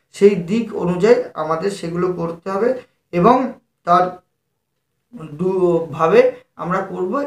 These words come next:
এই, এই যন্ত্রটা একটু এঁকে নেবেন। এটা একটু সময় লাগলেও আপনার যদি একটু অভ্যেস হয়ে যায়, একটু তাড়াতাড়ি আপনি করতে পারেন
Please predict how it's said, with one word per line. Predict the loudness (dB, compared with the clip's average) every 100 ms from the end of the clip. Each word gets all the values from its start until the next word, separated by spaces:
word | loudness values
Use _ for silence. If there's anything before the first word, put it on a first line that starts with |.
| -4
এই, | 0 0 0 -8
এই | -6
যন্ত্রটা | -2 0 0 -4
একটু | -8 -4
এঁকে | -4 -4
নেবেন। | -6 -6 -6 -8
এটা | -4
একটু | -4 -6
সময় | -10 -4 0
লাগলেও | 4 4 6 6 4 -8 _ _
আপনার | -6 -4 -2
যদি | -2 -2
একটু | -4 -2 -2
অভ্যেস | 0 4 4
হয়ে | 4 0
যায়, | 0
একটু | -4 -8
তাড়াতাড়ি | -2 0 0 -2
আপনি | -2 -4 -6
করতে | -6 -2 2
পারেন | 4 4 2